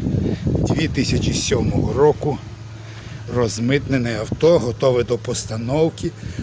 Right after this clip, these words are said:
на нового власника. На новій гумі. Нова гума. Нагадую, зимова нова гума. На ковпаках. Дивіться, який гарний мінівен.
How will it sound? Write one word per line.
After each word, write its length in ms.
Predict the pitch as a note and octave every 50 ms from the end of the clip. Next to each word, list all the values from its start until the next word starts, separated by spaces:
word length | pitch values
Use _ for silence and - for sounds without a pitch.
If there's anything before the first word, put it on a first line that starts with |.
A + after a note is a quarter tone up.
| - -
на 240 | - B2 A2+ A#2 A2+
нового 580 | G#2+ A2 C3+ C3+ C#3 C#3+ C#3+ C3+ A2+ A#2+ C#3+ C3
власника. 680 | B2 C3 C3+ B2 A2+ - - A#2 F#2+ - - - - - - - - - - - - - - - - -
На 180 | D3+ D#3 D3 C3+
новій 340 | C3+ C3 B2 A#2 A#2+ A#2+ A2 A#2+
гумі. 280 | D3 C#3+ D3 D3+ C3 A2 G#2 - - - - - - -
Нова 260 | C#3 D#3 D3+ C3+ A#2+ A#2+
гума. 380 | A#2 - A2 G#2+ G2+ - - - - - - - - - - - - - - - - - - - - G#2+
Нагадую, 320 | G#2+ G#2 G#2+ A2 A2+ G#2+
зимова 480 | G#2 A#2+ A#2+ A#2 C3 C3+ C3 B2+ B2 A#2+
нова 280 | A#2+ A#2 A2 G#2+ G#2+ G#2+ B2
гума. 280 | C3 C3+ C#3 D3+ C#3+ - - - - - - - - - - - - - - - - -
На 80 | A2 G#2+
ковпаках. 840 | - G#2+ G#2 G#2 - - A2+ G#2+ - - C#3+ D3+ D3 - - - - - - - -
Дивіться, 340 | A#2 A2+ A#2+ A2+ - - A2+
який 320 | A2 G#2+ - - C#3+ C3 - - - - - - - - - - - - - - - - - - - - - - - - - - - - -
гарний 580 | - - C3 B2+ C3 C3 B2 B2 C3 C3 A#2+ A2+ - -
мінівен. 540 | A#2+ A#2 A#2 A#2+ A2+ G#2+ F#2 E2+ F2 F#2 F2